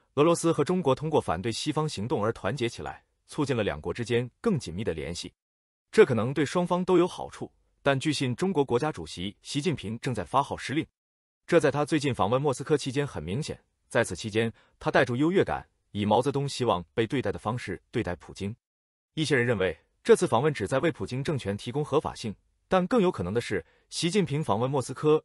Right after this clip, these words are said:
是为了向俄罗斯和美国展示谁是负责人。因此，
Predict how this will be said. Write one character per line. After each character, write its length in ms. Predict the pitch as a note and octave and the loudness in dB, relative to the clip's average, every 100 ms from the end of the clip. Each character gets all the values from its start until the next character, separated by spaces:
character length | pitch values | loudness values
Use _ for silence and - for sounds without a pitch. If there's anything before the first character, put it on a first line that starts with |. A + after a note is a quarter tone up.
| _ | _
是 160 | - E3 | -2 6
为 100 | D#3 | 6
了 80 | A#2+ | 6
向 220 | C3+ G#2+ | 0 0
俄 100 | C#3+ | 2
罗 80 | D3+ | 0
斯 220 | - D#3+ | 0 -2
和 160 | - | 0
美 160 | D#3+ E2 | 0 0
国 140 | B2 | -2
展 180 | C#3+ C#2+ | -4 -6
示 180 | - G2 | -6 -8
谁 240 | - - G2+ | -6 -6 -4
是 160 | - | -4
负 120 | - A2+ | -6 -4
责 120 | E2 | -4
人。 180 | C2+ - _ _ _ _ _ | -6 -12 _ _ _ _ _
因 140 | B2 C3+ | -4 -2
此， 260 | G2+ F2 | -2 -4